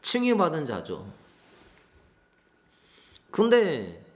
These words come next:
잘못된 칭의 교리로 윤리하고 상관없어? 도덕하고 상관없어? 산상수훈하고 상관없어?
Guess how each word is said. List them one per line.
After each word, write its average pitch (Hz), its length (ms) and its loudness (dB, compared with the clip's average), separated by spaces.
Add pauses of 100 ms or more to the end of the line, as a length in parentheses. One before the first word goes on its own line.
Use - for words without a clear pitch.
(1080)
잘못된 220 500 4
칭의 214 400 0
교리로 139 880 -2 (1500)
윤리하고 233 540 2
상관없어? 214 960 -4 (560)
도덕하고 226 500 4
상관없어? 233 1000 -4 (240)
산상수훈하고 233 880 2
상관없어? 220 960 -2